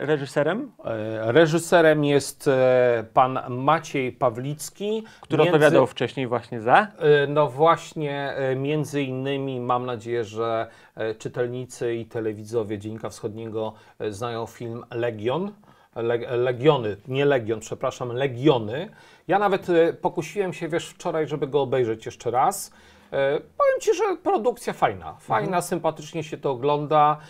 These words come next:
Speaker 2: e, i myślę, że jeżeli film będzie na poziomie Legionu, a liczę, że dużo lepszy, bo jednak to doświadczenie rośnie,
Speaker 1: Mhm.
Speaker 2: po, ponieważ po Legionach, jeszcze ja pozwolisz, że sobie,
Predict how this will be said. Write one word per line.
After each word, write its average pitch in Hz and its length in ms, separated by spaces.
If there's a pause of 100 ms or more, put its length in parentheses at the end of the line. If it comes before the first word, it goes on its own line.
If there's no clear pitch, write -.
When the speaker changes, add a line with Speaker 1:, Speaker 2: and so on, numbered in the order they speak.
(200)
Speaker 2:
e, 135 340
i 143 160
myślę, 139 360
że 127 400 (280)
jeżeli 135 380
film 147 400
będzie 135 360
na 131 140
poziomie 123 760 (140)
Legionu, 117 600
a 113 280 (160)
liczę, 127 420
że 110 260
dużo 113 280
lepszy, 123 560 (320)
bo 123 100
jednak 120 360
to 127 120
doświadczenie 117 640
rośnie, 120 320
Speaker 1:
Mhm. 127 140
Speaker 2:
po, 113 180 (360)
ponieważ 123 420
po 139 200
Legionach, 139 680
jeszcze 143 240
ja 135 80
pozwolisz, 151 400
że 160 100
sobie, 143 400